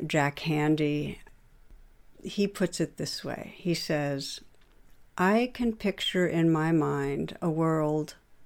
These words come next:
without war, a world without hate, and I can picture us attacking that world because they'd never expect it.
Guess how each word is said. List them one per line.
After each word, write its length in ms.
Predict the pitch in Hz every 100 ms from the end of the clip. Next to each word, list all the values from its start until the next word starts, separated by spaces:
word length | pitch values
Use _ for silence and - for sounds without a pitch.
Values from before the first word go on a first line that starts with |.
| 185
without 400 | 160 156 165 -
war, 540 | 151 147 151 165 - - - - _ _ - - -
a 60 | 165
world 680 | 156 170 170 165 165 160 - _ -
without 440 | 170 156 156 180
hate, 460 | 180 165 135 - - _ _ - - - - -
and 140 | 190 185
I 160 | 240
can 220 | 277 320
picture 420 | 277 226 226 226 190
us 220 | 196 -
attacking 600 | 202 - 240 254 226 185
that 200 | 160 -
world 280 | 165 165 175
because 320 | 175 180 165
they'd 260 | 170 156 -
never 320 | 165 175 175
expect 540 | 175 - - 202 -
it. 200 | - -